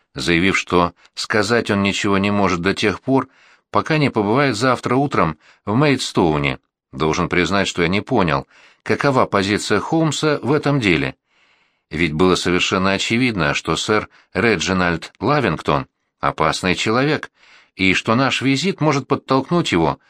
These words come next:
к ещё худшим поступкам. Но когда я попытался напомнить Холмсу, что ему следует заняться Лавингтон-Кортом, а вовсе не провинциальным городишком Мейдстоуном,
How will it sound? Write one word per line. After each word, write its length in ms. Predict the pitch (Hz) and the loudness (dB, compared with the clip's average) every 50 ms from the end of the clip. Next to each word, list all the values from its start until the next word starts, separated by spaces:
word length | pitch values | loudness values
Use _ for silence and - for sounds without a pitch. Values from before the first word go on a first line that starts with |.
| _ _ _ | _ _ _
к 80 | - - | -4 -2
ещё 260 | 123 - - - 143 | -2 0 0 -2 -2
худшим 460 | 131 - 165 165 156 - - 160 151 | 0 0 0 0 0 0 -2 -2 0
поступкам. 680 | - 160 160 - - - 92 78 - - 82 71 67 - _ _ _ _ _ _ _ _ - | 0 -2 -2 -2 0 0 0 0 0 -2 -2 -2 -4 -6 _ _ _ _ _ _ _ _ -8
Но 220 | 76 80 85 87 82 | -2 0 0 2 2
когда 260 | - 95 90 87 92 | 2 0 2 2 2
я 40 | 90 | 2
попытался 560 | - 90 - 95 92 - 101 85 78 - 90 | 0 0 0 0 0 2 0 0 0 0 0
напомнить 500 | 85 90 87 82 98 92 85 85 80 - | 0 0 0 0 0 0 0 0 0 -2
Холмсу, 540 | - - 95 85 80 - - - 78 73 - _ _ _ _ _ - | 0 0 2 2 0 0 -2 -2 -4 -4 -6 _ _ _ _ _ -10
что 220 | - - - 95 | -8 -4 0 2
ему 240 | 98 98 98 95 87 | 2 2 2 2 0
следует 420 | - - 92 95 85 85 87 80 | 0 0 0 0 2 2 2 2
заняться 460 | 73 90 92 95 92 87 - - - | 2 0 0 2 0 0 0 -2 0
Лавингтон-Кортом, 1120 | 85 90 92 90 87 87 85 80 - - 87 85 80 - - 147 139 131 - - 69 64 - _ _ _ _ _ _ _ | 0 2 2 2 2 0 0 0 0 0 0 0 0 0 0 0 0 0 0 -2 -4 -4 -6 _ _ _ _ _ _ _
а 140 | - 76 76 | -2 0 2
вовсе 480 | 82 85 76 - - - 82 80 73 - - - - | 2 0 0 0 0 0 0 0 0 -4 -10 -14 -8
не 240 | 85 90 92 87 82 | -2 0 2 2 2
провинциальным 1000 | - 92 90 85 87 87 87 - - 104 92 87 85 80 80 80 78 78 73 - _ _ _ - | 2 2 2 2 2 2 0 -2 -2 0 0 2 0 0 0 -2 -2 -4 -6 -8 _ _ _ -4
городишком 600 | 85 92 92 90 85 90 87 80 - - 90 87 | -2 0 2 2 2 2 0 0 0 0 0 2
Мейдстоуном, 840 | 87 95 117 135 139 - - - - 95 80 78 73 69 67 71 | 2 2 2 2 0 -2 -4 -2 0 2 2 2 2 0 -2 -4